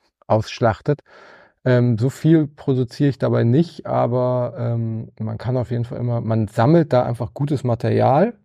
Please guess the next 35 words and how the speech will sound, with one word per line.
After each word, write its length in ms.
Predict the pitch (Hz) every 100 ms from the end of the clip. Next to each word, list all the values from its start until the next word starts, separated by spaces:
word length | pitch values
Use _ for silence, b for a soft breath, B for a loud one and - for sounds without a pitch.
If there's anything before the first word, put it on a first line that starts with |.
| _ -
Ich 200 | 117 -
mache 180 | 123 110
mir 100 | 117
auch 100 | 107
so 100 | 113
ein 40 |
kleines 300 | 110 117 110
Stichwortverzeichnis 1040 | - 151 - 147 - - - 131 117 123 -
rein. 240 | 120 123 B B B B
Das 140 | 123 110
ist 80 |
auch 160 | 123 -
gut 160 | 147 -
fürs 180 | 120
Kolumnenschreiben, 920 | - 113 123 151 143 - - 120 123 120
wenn 100 | 117
man 160 | 117
mal 140 | 113 107
wieder 100 | 110
ein 80 | 104
Thema 300 | 117 127 117
braucht. 340 | 110 113 - _ _ _ _ _ _ _ _ _ _ _ _ _ _
Und 200 | 127 117
das 160 | 123 120
sind 160 | 156
aber 200 | 127 113
vor 180 | - -
allen 140 | 110 113
Dingen 140 | 117
erstmal 260 | 110 - 123
irgendwie 200 | 104 98
Schlaglichter, 840 | - 104 107 117 117 113 - 117
Ideen, 680 | 104 90 107 107 107 107 104
erste 500 | - 110 104 - -
irgendwie 760 | 110 104 98 95 95 95 95